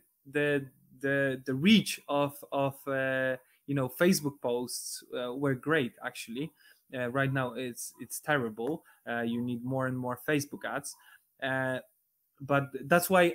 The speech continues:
I, w-, when it comes to organic reach, I'm, I'm turning more and more into, uh, Instagram. Instagram is great at the moment, but, but I'm afraid that it will, it will be spoiled soon.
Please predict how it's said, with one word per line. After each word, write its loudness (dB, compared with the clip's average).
I, 4
w-, -4
when 2
it -2
comes 2
to -4
organic 4
reach, 0
I'm, 0
I'm 2
turning 2
more 2
and 0
more 2
into, -6
uh, -6
Instagram. -6
Instagram -6
is -12
great -10
at -16
the -20
moment, -10
but, -2
but 2
I'm 6
afraid 4
that 6
it -4
will, 4
it -2
will 6
be 0
spoiled 0
soon. -4